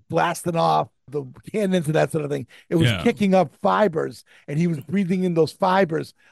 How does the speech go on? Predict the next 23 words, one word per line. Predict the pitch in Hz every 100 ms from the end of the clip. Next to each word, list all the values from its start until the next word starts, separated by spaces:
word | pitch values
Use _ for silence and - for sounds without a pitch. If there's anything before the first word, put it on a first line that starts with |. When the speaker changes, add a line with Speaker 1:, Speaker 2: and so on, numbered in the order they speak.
| _
Speaker 1:
unbeknownst | 208 208 214 208 180 -
to | 165
him | 208 220 175 151 - _ -
that | 160 156
it | 170
was, | 165 135
like, | 180 - _ -
adhering | 160 123 208 202 180
to | 180
the | 170
inside | 170 196 165
of | 151
his | 135
lungs. | 185 196 175 - _ _ -
And | 156
years | 151 202 185 139
later, | 190 196 160 - _
he | 151 165
had | 156
cancer | - 185 185 156
because | 139 156 170 147
of | 123
it. | 101 90